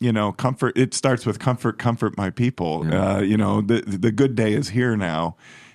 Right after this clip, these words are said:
Speaker 1: Um, you've been in exile, and now you're coming home. And so it's probably worth noting here, too, that some people say, "Why did God allow his people to go into exile? Why does God allow us to suffer?"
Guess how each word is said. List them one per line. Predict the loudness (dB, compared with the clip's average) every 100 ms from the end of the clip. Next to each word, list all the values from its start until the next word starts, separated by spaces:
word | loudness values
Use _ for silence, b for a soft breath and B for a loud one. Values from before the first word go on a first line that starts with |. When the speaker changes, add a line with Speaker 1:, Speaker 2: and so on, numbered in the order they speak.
| -8
Speaker 1:
Um, | -2 0 0 0
you've | 0 2
been | 2 2
in | 0
exile, | 0 0 0 0 0
and | -2 -4 -2 0
now | 0
you're | 0 -2
coming | -2 -2 -2
home. | -2 -2 0 -2
And | -2 -2
so | 0 -2 B B B B
it's | -6 2
probably | 4 4
worth | 4 4
noting | 4 2 4
here, | 2
too, | 2 2 2
that | 0
some | 0
people | 0 0
say, | 0
"Why | 2 2 0
did | -2
God | 2 2 2 0 -4
allow | 0 2 2
his | -2 -6
people | -4 -4 -2
to |
go | -2 -2
into | -2
exile? | -2 -2 0
Why | 2
does | 0
God | 0 0 2
allow | 0 -2
us | -4
to | -8
suffer?" | -2 -2 -2 -6 -6